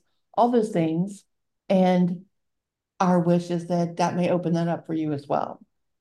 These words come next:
in the design here. And so, like Nikki said, we really brought in the sea sediment here, um, because what a, you know, incredible combination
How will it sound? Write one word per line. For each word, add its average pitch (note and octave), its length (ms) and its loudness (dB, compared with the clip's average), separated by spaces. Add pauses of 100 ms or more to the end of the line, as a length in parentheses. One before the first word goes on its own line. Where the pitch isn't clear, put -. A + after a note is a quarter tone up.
(120)
in E3+ 180 2
the D#3 80 0
design D3+ 580 -6
here. - 280 -14 (680)
And G#3 240 4
so, G#3+ 100 2
like G3+ 160 4
Nikki G#3 300 -2
said, A3+ 300 2
we G3 100 0
really G3 560 -2 (300)
brought G3 200 6
in F#3 160 2
the E3+ 100 2
sea C4 360 -4
sediment E3 540 -2
here, D#3+ 400 -6 (380)
um, F3 460 4 (200)
because F3 340 -2
what F3 340 0
a, E3 300 0 (560)
you F3 120 -2
know, D#3+ 160 -2
incredible E3 500 0
combination D#3 1000 -4